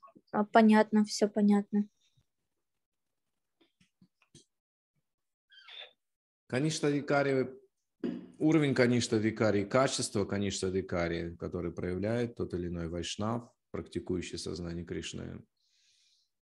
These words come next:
Speaker 2: является, в общем-то, может являться вообще трагедией, да, то есть трагедией, <laughs> да,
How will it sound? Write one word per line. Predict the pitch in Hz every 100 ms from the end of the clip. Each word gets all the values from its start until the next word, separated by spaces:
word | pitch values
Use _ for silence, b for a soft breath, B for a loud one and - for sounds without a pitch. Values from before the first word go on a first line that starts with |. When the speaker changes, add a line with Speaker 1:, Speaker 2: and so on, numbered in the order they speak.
| _
Speaker 2:
является, | 95 101 110 120 120 120
в | 113
общем-то, | 110 110 110 110 107 107 101
может | 104 113 113
являться | 113 113 110 107
вообще | 107 107
трагедией, | 110 98 87 90 117 104 80 78 78
да, | 82 82 80
то | -
есть | - - - -
трагедией, | 85 82 92 95 82 76 -
<laughs> | -
да, | 85 80